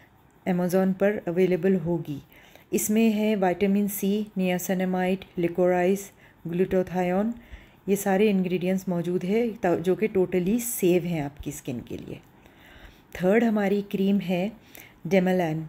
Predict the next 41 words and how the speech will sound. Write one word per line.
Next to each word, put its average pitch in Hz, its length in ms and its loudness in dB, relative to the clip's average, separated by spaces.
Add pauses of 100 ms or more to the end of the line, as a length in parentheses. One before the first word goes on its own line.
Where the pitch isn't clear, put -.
ये 208 120 0
इंडिया 202 440 2
में, 208 220 0
इंडिया 190 300 0
का 202 120 -4
प्रोडक्ट 185 440 -2
है, 208 200 0 (160)
वैसे 185 280 2
भी 170 100 -4
ये 196 120 4
भी 226 140 4
मिल 190 200 2
जाएगी 185 360 0
आपको 170 320 -2
Amazon 175 460 -2
से 214 180 -2
और 185 200 2
ये 180 180 4
भी 196 120 -2
काफ़ी 180 420 -6
सेफ 175 400 -2 (460)
क्रीम 151 220 0
है। 143 200 -10 (380)
लेकिन 214 300 4
आप 196 180 -2
लोगों 202 160 0
को 208 140 -4
मेक 196 220 0
श्योर 208 260 0
करना 190 280 0
है 190 180 0
कि 214 120 -4
आप 208 220 -2
ये 208 140 2 (120)
तीनों 202 320 4
क्रीम्स 220 400 0
एक 190 160 0
साथ 202 300 -4
यूज़ 185 280 0
ना 175 140 -2
करें। 151 300 -6